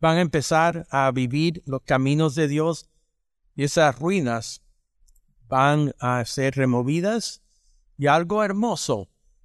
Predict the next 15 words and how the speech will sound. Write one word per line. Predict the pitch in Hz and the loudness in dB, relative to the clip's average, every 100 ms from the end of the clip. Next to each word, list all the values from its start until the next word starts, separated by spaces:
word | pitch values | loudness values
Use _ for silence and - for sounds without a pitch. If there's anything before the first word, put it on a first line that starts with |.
| - | 0
va | 147 147 | 2 2
a | 127 | 0
aparecer. | - 135 135 - 135 104 - _ _ _ _ _ _ _ _ _ _ _ _ _ _ _ _ - | 0 0 0 -2 -2 -2 -8 _ _ _ _ _ _ _ _ _ _ _ _ _ _ _ _ 0
Cuando | 139 123 131 127 113 - _ _ _ _ _ _ 131 _ | 0 2 2 4 2 -2 _ _ _ _ _ _ -20 _
viene | 123 143 156 170 175 170 | -8 -2 2 2 2 0
ese | 160 - 170 | 0 2 2
arrepentimiento | 165 143 165 190 175 196 185 143 123 156 165 170 _ _ _ _ _ _ _ _ _ _ | 2 0 -2 -2 -2 2 2 0 -2 -4 -4 -8 _ _ _ _ _ _ _ _ _ _
y | 131 131 131 123 127 | -10 -8 -8 -8 -4
ese | 131 - 160 | -4 -2 -6
Espíritu | - 185 170 180 | -2 -2 0 2
de | 180 | 2
Dios | 190 165 143 | 4 2 0
empieza | 117 139 160 | -2 -2 0
a | 143 | 0
trabajar, | 156 143 139 151 165 185 | 2 2 2 2 0 -2